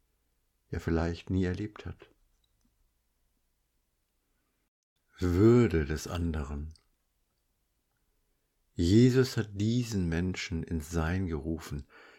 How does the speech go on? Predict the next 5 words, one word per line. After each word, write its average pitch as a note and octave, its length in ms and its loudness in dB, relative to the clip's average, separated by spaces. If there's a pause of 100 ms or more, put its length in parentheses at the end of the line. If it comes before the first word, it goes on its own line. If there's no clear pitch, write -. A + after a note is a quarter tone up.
zum F2+ 280 0
Bilde G2+ 380 4
Gottes, - 640 -6
des - 220 -10
Vaters. - 760 -8